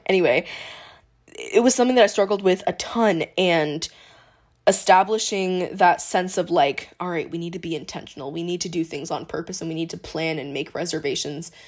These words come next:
That was something that really helped me, uh, in my future. And currently, I've been single for, what, like, a year and a half, two years, and I've not been more happier because now I know that the future relationship that I get into, I will be prepared and I will be equipped,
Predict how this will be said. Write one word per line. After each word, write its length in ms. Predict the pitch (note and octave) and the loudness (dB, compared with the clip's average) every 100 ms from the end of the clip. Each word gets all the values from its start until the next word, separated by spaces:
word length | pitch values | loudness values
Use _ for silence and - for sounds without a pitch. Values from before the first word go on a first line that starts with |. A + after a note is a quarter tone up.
| - - - | -20 -18 4
That 180 | F#3 F3+ | 4 4
was 100 | G3 | 0
something 220 | F#3+ F3+ | -2 0
that 220 | D#3 E3 | 0 0
really 200 | F3 D#3+ | 0 0
helped 320 | D#3 D#3+ - | 0 0 -2
me, 240 | E3 D3 B2 | -6 -6 -2
uh, 280 | E3+ C#3+ C#3 | 2 2 2
in 140 | - F3+ | -2 -6
my 120 | F#3 | -6
future. 460 | - - C#3 A#2+ - - - | -6 -6 -6 -6 -10 -18 -4
And 340 | F#3 F#3 E3 | 2 2 2
currently, 440 | - A3+ C4 F#3 D#3 | -4 -4 -2 2 4
I've 120 | E3+ | 4
been 120 | F#3 | 2
single 320 | - G3 F#3 | -2 0 0
for, 520 | F#3 F3 E3 D#3 D3+ - | 0 2 2 2 0 0
what, 340 | D3+ C3+ - - | 0 0 -4 -4
like, 220 | D#3 - E3+ | -4 -4 -2
a 40 | |
year 200 | D#3+ F3+ | 0 0
and 100 | F#3+ | -2
a 40 | |
half, 260 | F#3+ F3 - | 0 -2 -2
two 160 | - F#3+ | -6 -4
years, 500 | D3+ D3+ C4+ - - - - - _ F#3+ | 0 0 0 -4 -8 -14 -20 -20 _ 0
and 720 | F#3 F3+ E3+ E3 E3+ E3+ - _ - | 4 4 4 2 -2 -4 -8 _ -8
I've 120 | F#3+ | -6
not 140 | G3 | -6
been 140 | G3+ G3+ | -8 -6
more 120 | F#3+ | -4
happier 420 | G3 G3 E3+ D3+ | -4 -2 -2 -2
because 280 | - G#3+ F#3+ | -6 -6 0
now 200 | F3 F#3+ | 4 4
I 100 | F3 | 4
know 260 | E3+ E3 D#3 | 2 2 4
that 340 | D3 C3+ _ _ _ _ _ _ - | 2 0 _ _ _ _ _ _ -8
the 140 | F#3+ | -6
future 280 | F#3+ G3 G#3 | -4 -2 2
relationship 460 | F#3+ E3+ G3 G3 F#3+ | 2 2 2 -2 0
that 100 | D#3 | 2
I 60 | |
get 200 | D#3 D3 | 4 2
into, 300 | E3 F#3+ A3 | 2 0 2
I 140 | A3 F3 | 4 4
will 240 | F3 D#3 | 4 2
be 100 | D#3 | 2
prepared 420 | - - - B2 | -4 -2 -2 -2
and 100 | C#3+ | -2
I 80 | D3+ | -2
will 180 | C3+ C#3 | 0 -2
be 120 | C3 | 0
equipped, 440 | A2 - A#2 - | -2 -2 -4 -4